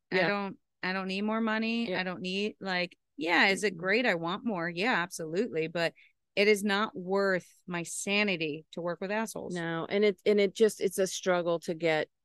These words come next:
Speaker 2: you know, to get in place what we need to get in place so that they can get the result they want. And, you know, there's just so much energy expelled in the process that it's difficult to really move the needle for folks like that, because they're just not, they're not willing to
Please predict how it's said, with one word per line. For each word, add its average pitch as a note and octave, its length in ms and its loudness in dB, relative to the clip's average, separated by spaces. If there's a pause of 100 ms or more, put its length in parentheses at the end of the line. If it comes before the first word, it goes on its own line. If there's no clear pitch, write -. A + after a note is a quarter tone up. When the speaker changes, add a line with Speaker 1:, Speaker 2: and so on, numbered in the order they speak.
(440)
Speaker 2:
you G3 120 2
know, D#3+ 180 2
to F#3+ 120 0
get F3 300 6 (400)
in G#3 180 10
place G3 440 4
what F#3+ 160 4
we G3 140 4
need F#3+ 120 6
to E3 80 -2
get E3+ 160 2
in D#3+ 80 0
place E3+ 340 -2
so F3+ 120 0
that D#3+ 160 -2
they E3 100 0
can G3 320 0
get F#3 140 2
the E3+ 60 -6
result D#3 300 -2
they D#3 120 2
want. D3+ 400 0
And, C#3+ 120 -4 (380)
you G3 60 2
know, G#3 40 8
there's F#3+ 120 8
just G3 180 -2
so A#3+ 80 10
much A3 240 6
energy G3+ 500 4
expelled F#3 760 6
in F3+ 140 2
the E3+ 80 2
process E3+ 480 0
that D#3+ 120 -2
it's D#3 160 -4 (380)
difficult G3 440 6
to F3+ 140 -2
really F3 460 2 (280)
move G3+ 360 10
the G3 100 4
needle F3 340 4
for F3 140 -4
folks D#3+ 300 -2
like E3 160 0
that, D#3 160 2
because E3 260 -4
they're E3+ 100 -2
just D#3+ 220 -4
not, D#3 220 -2 (460)
they're G3 120 6
not F#3+ 200 6
willing F3 440 4
to D#3+ 440 0